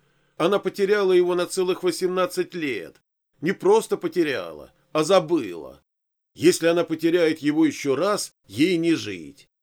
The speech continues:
Она понимала это так же ясно, как и то, что никуда не уйдет. Наверное, он тоже понимал и что-то для себя решил. "Я войду туда один, слышишь?" сказал твердо. "Я знаю, что нужно сделать,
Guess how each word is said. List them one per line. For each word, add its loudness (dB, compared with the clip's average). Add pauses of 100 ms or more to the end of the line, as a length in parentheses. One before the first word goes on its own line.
(300)
Она 0
понимала 2
это -4
так 0
же 0
ясно, -2
как -2
и 0
то, 2
что -4
никуда 0
не 0
уйдет. -4 (800)
Наверное, 4
он 4
тоже 2
понимал -6 (300)
и 0
что-то 4
для 0
себя -2
решил. -4 (960)
"Я 0
войду 6
туда 4
один, -2
слышишь?" 0 (260)
сказал -4
твердо. -12 (600)
"Я 6
знаю, 0
что 0
нужно 2
сделать, -6